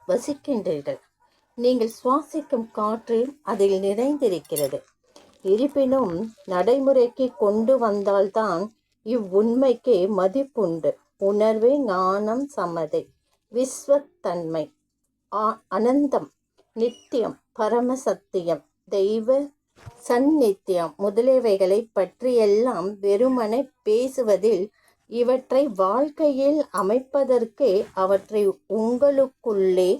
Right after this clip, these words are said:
நிதர்சனமாக உணர்வதற்கே நீங்கள் முயற்சி செய்யாமல் வெறுமனே பேசுவதில் எந்த பயனும் இல்லை. இங்கு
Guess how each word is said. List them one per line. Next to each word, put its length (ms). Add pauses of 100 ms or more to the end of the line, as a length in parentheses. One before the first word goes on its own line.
(160)
நிதர்சனமாக 1400 (420)
உணர்வதற்கே 840
நீங்கள் 480
முயற்சி 460
செய்யாமல் 720 (140)
வெறுமனே 600 (580)
பேசுவதில் 640
எந்த 300
பயனும் 480
இல்லை. 260 (1080)
இங்கு 400